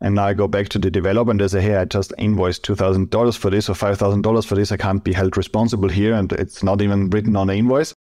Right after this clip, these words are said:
Whatever result you want to have from this migration, you want to have somebody who is going to be accountable for it. Nobody can guarantee what Google is going to do with your new website,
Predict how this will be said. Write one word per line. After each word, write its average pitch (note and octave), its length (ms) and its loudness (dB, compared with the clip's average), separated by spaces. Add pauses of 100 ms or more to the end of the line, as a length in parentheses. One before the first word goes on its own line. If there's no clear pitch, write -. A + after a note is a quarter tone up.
(300)
Whatever A2+ 520 0
result A2+ 460 0
you A#2 80 2
want G#2 320 0 (180)
to - 120 -6
have F2+ 300 -2
from C3 200 0
this C3 160 0
migration, B2 600 0 (420)
you G#2 120 2
want A2 180 2
to A2+ 60 2
have G#2 200 2
somebody G#2 680 0
who G2 220 0
is G2 280 -2 (220)
going G2 220 0
to G2 100 -4
be F#2+ 140 2
accountable F#2 460 0
for E2+ 160 -4
it. - 120 -6
Nobody A#2 340 2
can G#2+ 260 0
guarantee G#2 580 0
what F#2+ 280 0
Google G2 260 0
is F#2+ 100 0
going F#2 240 0
to F#2 100 -4
do F2+ 160 0
with F2 240 -2
your F#2 120 2
new F2+ 120 2
website, E2 480 -2